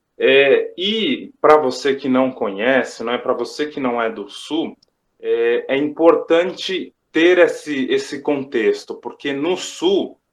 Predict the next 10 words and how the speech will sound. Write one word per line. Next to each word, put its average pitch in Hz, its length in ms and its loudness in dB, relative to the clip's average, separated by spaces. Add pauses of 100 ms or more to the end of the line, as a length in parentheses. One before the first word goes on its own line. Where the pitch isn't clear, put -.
(220)
é, 101 520 -8
o - 60 -14
Sepete - 800 0
Araju 127 360 2
é 160 60 -2
muito 156 480 -4
conhecido 165 520 -4
como 175 280 -2
São 165 400 -2
Cepé, - 760 -2